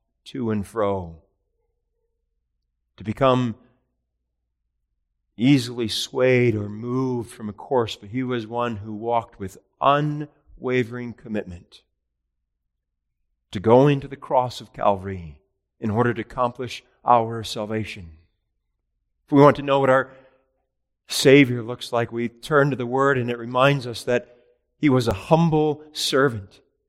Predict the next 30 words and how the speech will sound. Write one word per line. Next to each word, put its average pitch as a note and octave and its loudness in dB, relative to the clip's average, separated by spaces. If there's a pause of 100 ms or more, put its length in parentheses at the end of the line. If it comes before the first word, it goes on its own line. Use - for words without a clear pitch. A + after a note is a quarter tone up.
(300)
willing D#3 6
to C3 0
get D3+ 2
down C#3+ 6
on A#2 -2
his A2 -6
hands D#3 2
and E3 -6
knees A#2+ -2
and A#2 -8
wash C3+ 2
the B2+ 2 (500)
dirty, E3 8 (120)
stinking E3 0
feet C3 2
of A#2 0
his B2 -2
bickering E3 0 (240)
disciples. B2+ 0 (2500)
If D#2+ -20
we F#2+ -10
want G2+ -4
to G#2+ -2
know A2+ -2
what A2+ -6
he A2+ -6
look, A#2+ -14 (280)
he A#2 -8
looks A#2 -4
like, F#2 -10